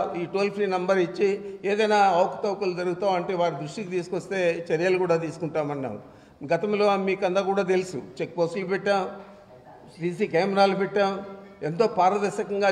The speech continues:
చేస్తా ఉన్నా కూడా దీని మీద గోరంతలను కొండంతలుగా రాసి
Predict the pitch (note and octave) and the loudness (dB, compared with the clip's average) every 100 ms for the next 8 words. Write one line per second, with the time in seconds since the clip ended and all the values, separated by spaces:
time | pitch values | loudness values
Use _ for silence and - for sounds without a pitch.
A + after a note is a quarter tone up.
0 | F#3+ G3 G3 F#3+ F#3+ F#3+ F#3 F#3+ F#3 E3 | 0 -2 0 2 2 0 2 6 6 4
1 | - - F#3 G3 G3+ G#3 F#3+ E3+ - - | -2 -4 -2 0 2 6 6 4 0 -8
2 | - - - D#3+ F3+ F3+ F3 G#3 G3+ G#3 | -16 -20 -16 -14 -12 -2 2 4 2 2
3 | G3+ G3+ G3+ F#3 F3 G3+ G#3 F#3+ G3+ F3+ | 2 2 2 2 0 0 0 2 4 6
4 | F3+ F#3 G3 | 6 4 2